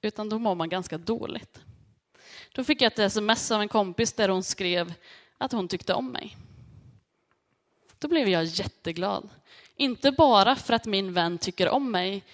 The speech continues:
utan för att Gud visste att just då så behövde jag få lite kärlek.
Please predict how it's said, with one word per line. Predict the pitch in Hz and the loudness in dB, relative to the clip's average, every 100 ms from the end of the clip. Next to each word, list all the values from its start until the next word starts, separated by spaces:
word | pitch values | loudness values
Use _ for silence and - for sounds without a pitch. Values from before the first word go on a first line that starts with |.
| - _ | -20 _
utan | 262 254 240 | 0 2 4
för | 226 | 2
att | 214 | 2
Gud | 240 277 247 | 2 2 2
visste | 247 - - | 0 -2 -2
att | 180 190 | -2 0
just | 262 311 - - | 0 0 -4 -4
då | 175 165 165 - _ _ - | 0 0 -2 -8 _ _ -18
så | - | -4
behövde | 240 269 214 175 | 2 4 4 2
jag | 180 160 - - | 0 0 -2 -12
få | - 285 339 | -4 -2 0
lite | 269 202 180 - 180 | -2 -2 -6 -4 -4
kärlek. | 196 80 - - - - | -2 -2 -4 -8 -12 -20